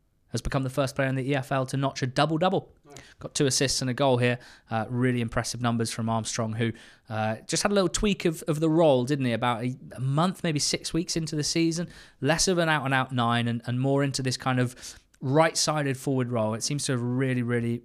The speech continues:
Speaker 1: worked for him, both in terms of being more involved with play, getting into better situations for him, uh, not just in goal-scoring terms, but i-, in, in other ways of impacting the game.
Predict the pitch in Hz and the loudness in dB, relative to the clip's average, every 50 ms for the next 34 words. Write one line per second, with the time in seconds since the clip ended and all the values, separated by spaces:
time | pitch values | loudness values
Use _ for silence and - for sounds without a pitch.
0 | _ - 127 127 123 120 123 - - - 117 107 107 107 123 123 117 - - 120 | _ -2 0 0 0 0 -2 -6 -6 -4 -4 -4 -4 -2 -2 -2 -2 -2 -4 -4
1 | - - 117 113 107 117 110 117 113 113 110 117 117 117 117 110 117 113 113 110 | -2 -2 -2 -2 -2 -4 -4 -2 -2 -2 0 0 0 0 0 0 0 0 -2 -2
2 | - 110 104 - - 147 151 151 151 143 - - - - _ _ _ _ _ _ | -4 -6 -6 -2 0 0 2 0 0 -2 -6 -12 -20 -20 _ _ _ _ _ _
3 | - 139 139 135 135 131 131 - 117 - - - 139 - - - - - 156 - | 0 0 2 2 2 0 -2 -4 -6 -6 -6 -8 -6 -6 -4 -4 -2 -2 -2 -2
4 | - - 131 135 139 135 - 143 135 127 - - 131 127 127 127 127 123 123 127 | 0 0 0 0 0 0 -2 -4 -4 -4 -4 -2 0 2 2 2 2 0 -2 -4
5 | - - - _ _ - 117 117 117 127 143 131 131 - 143 - - 135 127 123 | -8 -14 -20 _ _ -6 -4 -2 0 0 0 0 2 2 0 2 2 0 0 2
6 | 127 131 135 131 - - 120 113 113 113 - 117 117 113 113 113 - - 113 117 | 4 4 2 2 0 0 -2 0 -2 -2 -2 -2 -2 -2 -2 -4 -4 -4 -4 -4
7 | 117 - - 117 117 117 113 113 117 113 - - 117 117 117 - - 131 127 131 | -4 -4 -4 -4 -4 -2 -2 -4 -4 -4 -4 -4 -4 -4 -2 0 2 2 4 4
8 | 127 123 123 117 - 117 117 110 110 120 110 - - 113 110 107 117 110 107 107 | 4 2 2 2 0 -2 -4 -4 -4 -4 -8 -8 -8 -8 -6 -4 -2 -2 -2 -4